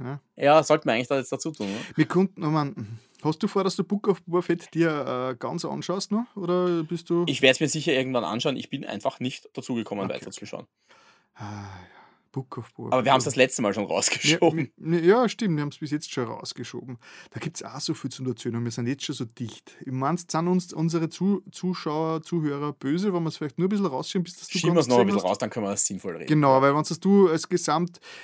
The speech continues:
Speaker 1: weil du hast die ersten drei Folgen gesehen, hast du gesagt?
Speaker 2: Ja.
Speaker 1: Book of Boba Fett.
Speaker 2: Ja, ja.
Speaker 1: Deswegen, äh, und steht dir das Wichtigste ja nur bevor. Also im Mittelteil hat, gibt's ja eine, äh,
Speaker 2: Ja, äh,
Speaker 1: du hast
Speaker 2: ja,
Speaker 1: ja
Speaker 2: ich
Speaker 1: schon
Speaker 2: hab schon
Speaker 1: gehört
Speaker 2: gehört.
Speaker 1: davon, ja.
Speaker 2: Äh, ja, ja, wie gesagt, ich bin nicht spoiler-averse. Ich
Speaker 1: Ja, ja.
Speaker 2: weiß alles.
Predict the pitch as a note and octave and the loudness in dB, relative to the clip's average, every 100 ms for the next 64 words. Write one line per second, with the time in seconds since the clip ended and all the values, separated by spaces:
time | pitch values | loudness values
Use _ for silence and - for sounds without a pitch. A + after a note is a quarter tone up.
0 | D3 C#3 E3+ F3+ A3 G#3+ F#3+ F#3 G3 D3 | -8 4 6 6 4 4 2 2 0 0
1 | D#3+ C#3 B2+ C3 - B2+ D3 - F#3 G#3 | 2 2 2 0 -6 -4 -6 0 0 0
2 | - - G3 - E3+ E3 G3 - _ _ | -2 0 0 0 -2 2 0 0 _ _
3 | _ _ _ _ _ _ - D3 - C3 | _ _ _ _ _ _ -2 2 2 2
4 | D3 D#3 E3 E3 E3 D3 D3+ D3 D3+ D3+ | 2 2 2 0 -2 -2 0 2 2 2
5 | D3 - - - _ _ _ _ _ _ | -4 -10 -20 -20 _ _ _ _ _ _
6 | _ _ _ _ _ - _ _ _ _ | _ _ _ _ _ -20 _ _ _ _
7 | _ - - E3+ F3+ F3 D#3+ G3+ - F#3 | _ -8 -2 2 2 2 2 -2 -2 -10
8 | - E3 D#3 D3+ - C3 B2+ A#2+ B2 - | -4 -2 -2 -4 -6 -6 -6 -8 -14 -16
9 | C3+ C3+ C#3 D3 E3+ F3 E3 D3 D3 D3 | -10 -10 -4 -4 0 0 0 0 0 0
10 | D3 C3+ D3+ - C#3+ C3+ C#3 C3+ C3+ - | -4 -6 -10 -4 -4 -4 -6 -6 -6 -2
11 | B2+ - - - - - - F3 C3 C3+ | -2 -4 -10 -12 -12 -12 6 6 8 4
12 | C#3 C#3+ A#2+ C3+ G#2 C3 F2 D3+ D3 C#3 | 2 0 2 2 2 -2 0 0 4 6
13 | B2 G#2+ B2 C#3 C#3 C#3+ G#2 A#2 C#3+ C#3 | 6 4 2 2 2 0 -2 -4 -4 -2
14 | D3+ - - A#2+ A2+ G2+ F#2+ F#2 - C#3 | -4 -4 2 4 4 2 2 0 -2 -2
15 | C3+ G2+ G#2+ E2+ E2+ - | 0 0 0 -2 -4 -8